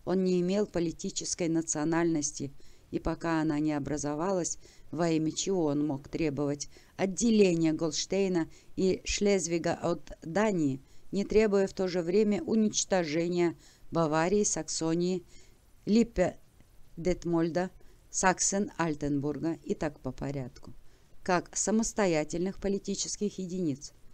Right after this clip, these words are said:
Правда, между разными немецкими государствами существовала слабая политическая связь,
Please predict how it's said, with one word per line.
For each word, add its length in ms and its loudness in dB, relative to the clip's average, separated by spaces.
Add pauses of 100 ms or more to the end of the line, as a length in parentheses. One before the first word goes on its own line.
(640)
Правда, 380 2
между 340 0
разными 440 0
немецкими 640 0
государствами 960 -2 (220)
существовала 920 2
слабая 520 0
политическая 800 -2
связь, 480 0